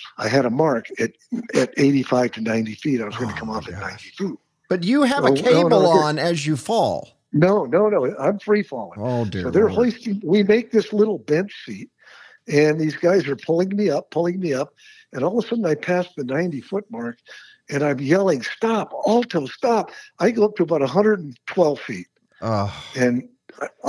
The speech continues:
Speaker 1: I have to come off this thing, and I come off head first, and then I flip back to my feet and hit the water. So we pull it off. I mean,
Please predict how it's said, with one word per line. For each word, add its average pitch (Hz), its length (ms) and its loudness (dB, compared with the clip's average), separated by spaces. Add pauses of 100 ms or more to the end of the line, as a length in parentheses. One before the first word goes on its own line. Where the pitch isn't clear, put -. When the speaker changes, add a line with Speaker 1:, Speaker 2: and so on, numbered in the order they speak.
Speaker 1:
I - 20 0
have 165 240 -4
to 220 100 2
come 208 180 2
off 214 260 2
this - 240 -4
thing, 120 280 -4
and 123 100 -2
I 131 60 -4
come 165 220 -6
off 185 240 -2
head 170 240 -2
first, 127 420 -8 (440)
and 127 100 -2
then 147 160 4
I 135 160 2
flip - 440 0
back 175 280 2
to 190 100 -2
my 190 160 2
feet 139 460 -4
and 135 120 -4
hit - 200 -4
the 135 80 -2
water. 190 440 -8 (840)
So 147 200 2
we 165 200 2
pull 170 320 2
it 135 60 4
off. 135 300 0 (200)
I 135 100 0
mean, 135 320 -2